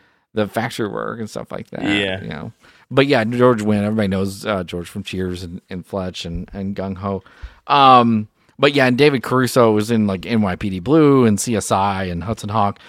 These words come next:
Speaker 1: But yeah, that sort of, like, C S I David Caruso where he's, like, very intense and very,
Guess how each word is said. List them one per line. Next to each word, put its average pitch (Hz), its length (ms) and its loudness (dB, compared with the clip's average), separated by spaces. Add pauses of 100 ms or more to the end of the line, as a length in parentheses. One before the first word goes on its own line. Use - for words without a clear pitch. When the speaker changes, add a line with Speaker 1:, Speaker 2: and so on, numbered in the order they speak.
(200)
Speaker 1:
But 147 140 2
yeah, 156 180 4
that 139 200 -2
sort 180 220 4
of, 139 120 4
like, 127 360 2 (560)
C 165 260 -2
S - 160 -2
I 135 460 4
David 120 400 0
Caruso 120 500 -2
where 107 120 -2
he's, 107 100 -2
like, 113 100 -2
very 120 400 2
intense 113 640 2
and 110 160 0
very, 110 340 0